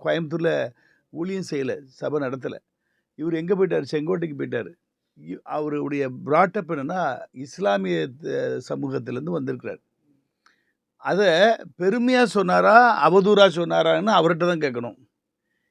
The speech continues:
"என்கிட்ட முஸ்லீம் ரத்தம் ஓடுது, மண்டே உடைச்சு விடுவேன்" அப்படின்னு ஆல்டர்ல நின்னு பேசுறாரு. அதெல்லாம் சமூக வலைதளத்துல வந்துட்டு இருக்கு. இதை நீங்க எப்படி பார்க்கணும்னா,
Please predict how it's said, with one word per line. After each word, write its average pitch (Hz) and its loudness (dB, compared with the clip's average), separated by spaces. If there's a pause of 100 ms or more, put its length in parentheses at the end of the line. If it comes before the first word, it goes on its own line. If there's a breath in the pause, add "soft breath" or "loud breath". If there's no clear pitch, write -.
(120)
"என்கிட்ட 175 0
முஸ்லீம் 220 -4
ரத்தம் 180 -4
ஓடுது, 139 -2 (800)
மண்டே 185 0
உடைச்சு 160 2
விடுவேன்" 127 -4 (400)
அப்படின்னு 175 -8
ஆல்டர்ல 185 2
நின்னு 185 -4
பேசுறாரு. 147 -4 (140)
அதெல்லாம் 180 -8
சமூக 180 -2
வலைதளத்துல - -2
வந்துட்டு 170 -4
இருக்கு. 131 -12 (960)
இதை 151 -6
நீங்க 160 -6
எப்படி 151 -2
பார்க்கணும்னா, 170 2